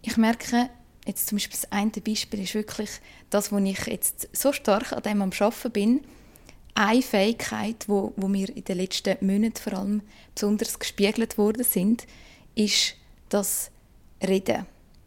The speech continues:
So das, das Leute abholen, dass Leute mir zuhören und, und das, was ich sage, interessant finden.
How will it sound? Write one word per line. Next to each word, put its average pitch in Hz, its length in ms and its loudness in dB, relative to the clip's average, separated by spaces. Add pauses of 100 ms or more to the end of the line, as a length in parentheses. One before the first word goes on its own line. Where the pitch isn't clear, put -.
(280)
So - 160 2
das, - 400 -2 (140)
das - 260 -4
Leute 226 400 4
abholen, 190 540 0
dass - 240 -6
Leute 233 340 2
mir 214 140 2
zuhören 240 640 2 (160)
und, 202 340 -4 (420)
und 202 280 -2
das, 196 200 -2
was 196 80 -2
ich 190 60 -6
sage, - 240 -6
interessant 202 640 4
finden. - 420 -2